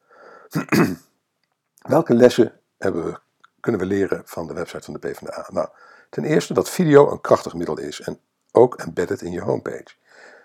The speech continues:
Vervolgens een duidelijke, grote slogan laat je bezoeker direct weten waar de website over gaat. <clears throat> Vervolgens, zorg dat elke pagina voldoende content bevat en varieer ook in type content,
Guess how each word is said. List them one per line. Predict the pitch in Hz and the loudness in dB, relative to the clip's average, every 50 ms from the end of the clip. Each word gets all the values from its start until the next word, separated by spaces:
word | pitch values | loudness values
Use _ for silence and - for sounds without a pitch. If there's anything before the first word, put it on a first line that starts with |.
| _ _ _ | _ _ _
Vervolgens | - - 226 - 185 165 139 - 123 - - _ _ | -12 -6 4 8 8 8 8 8 2 -4 -6 _ _
een | - 98 87 85 | -8 -6 -6 -4
duidelijke, | - 104 117 151 175 156 - - 90 - - | 2 4 6 6 6 4 2 -2 -4 -6 -8
grote | - - - 123 120 104 - - - - - _ _ | -10 2 4 4 4 4 2 -4 -10 -16 -20 _ _
slogan | - - - - - 160 175 175 143 107 92 98 - | -8 -6 -2 6 10 12 12 12 12 10 6 0 2
laat | 92 98 92 - | 2 0 0 0
je | - | -4
bezoeker | - 95 101 92 - 82 82 | -8 -8 -6 -6 -6 -2 2
direct | 147 185 175 160 156 135 - | 2 4 4 4 2 2 4
weten | 113 107 104 - - - - - - - - _ | 4 4 4 4 -2 -6 -8 -14 -20 -20 -20 _
waar | - 95 90 | -4 -2 -2
de | 85 | 0
website | 80 95 95 - - 92 85 - | -2 -2 -2 -2 -2 -4 -2 -2
over | 82 82 - - | -4 -4 -4 2
gaat. | - 170 147 95 76 - - - _ _ _ - - - - - - - - - - _ | 8 8 8 8 8 2 -6 -16 _ _ _ -20 -20 -20 -20 -20 -20 -20 -20 -20 -12 _
<clears throat> | - - 104 - 117 95 80 - - 175 - _ _ | 4 4 4 4 2 -2 -6 -12 -16 -20 -20 _ _
Vervolgens, | - - - - 143 123 - 110 110 - - _ _ _ _ _ _ _ _ _ _ | -14 -14 -2 0 0 0 0 -4 -10 -12 -16 _ _ _ _ _ _ _ _ _ _
zorg | - - 107 139 160 170 160 - | -10 0 6 8 8 8 8 6
dat | - 123 - | 0 -4 0
elke | - 123 123 - - | 2 2 2 2 2
pagina | - 113 107 107 - - 107 98 | 2 2 4 4 2 -2 -4 -4
voldoende | - 113 110 135 139 123 104 - | -2 0 0 2 2 0 0 2
content | - 101 95 92 - 98 - | 2 2 4 4 2 -2 -4
bevat | - - - - 73 - - - | -6 -8 -8 -8 -8 -8 -10 -10
en | - - - | -10 -6 -2
varieer | - 123 110 123 120 117 127 | 0 0 2 4 2 4 4
ook | - 151 147 - | 4 2 2 0
in | 95 - _ | -4 -10 _
type | _ - 196 - - - | _ -2 -2 -2 -4 -6
content, | - - 80 - - - - - _ | -6 -10 -10 -10 -10 -10 -10 -12 _